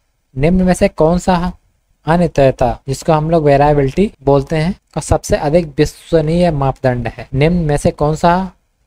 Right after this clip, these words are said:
अनित्यता का सबसे अधिक विश्वसनीय मापदंड है? करेक्ट आंसर is D, मानक डेविएशन।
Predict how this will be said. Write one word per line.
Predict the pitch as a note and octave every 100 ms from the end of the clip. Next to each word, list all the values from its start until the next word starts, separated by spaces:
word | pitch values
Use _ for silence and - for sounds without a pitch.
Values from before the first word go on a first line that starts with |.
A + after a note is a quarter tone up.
| _ -
अनित्यता | D3+ D#3+ D3 C3+ - E3
का | F#3
सबसे | F3 D3+ - F3
अधिक | C#3 E3
विश्वसनीय | C#3+ C#3 - C#3+ E3
मापदंड | D3+ B2+ - C3 C#3+
है? | C3+ F#3 - -
करेक्ट | D#3+ F3
आंसर | D#3 D3 E3 E3
is | D3 -
D, | C3+ F3 -
मानक | C3+ C3+ D3 E3
डेविएशन। | C#3 B2+ B2+ - B2